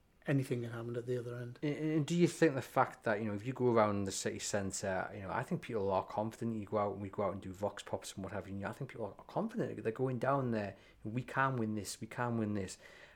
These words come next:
Speaker 2: Um, whereas in, uh, ninety-eight ninety-nine, the confidence wasn't really there going into the games. And just that change in feeling i-, i-, is, is, is massive, because,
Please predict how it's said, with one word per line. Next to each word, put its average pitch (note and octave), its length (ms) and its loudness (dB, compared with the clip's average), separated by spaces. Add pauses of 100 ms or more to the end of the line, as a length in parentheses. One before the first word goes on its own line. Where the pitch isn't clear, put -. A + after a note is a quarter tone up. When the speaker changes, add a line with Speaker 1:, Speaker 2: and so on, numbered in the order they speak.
Speaker 2:
Um, B2+ 420 4
whereas B2+ 380 4
in, B2+ 220 4
uh, B2+ 280 -4
ninety-eight B2 320 0
ninety-nine, A#2 640 2
the - 80 -8
confidence C3 600 0
wasn't A#2 460 2
really A2 420 2
there A2 220 6
going A2 260 2
into A2 220 0
the G2+ 80 -4
games. G2 500 0 (420)
And A2+ 240 -2
just D#3+ 240 2
that C#3+ 180 4
change D3 380 4
in B2 100 0
feeling G2 640 2 (540)
i-, C#3+ 40 -4
i-, C3+ 40 0
is, C3 640 -2
is, - 80 -6
is B2 140 -2
massive, D3+ 360 2
because, B2 280 2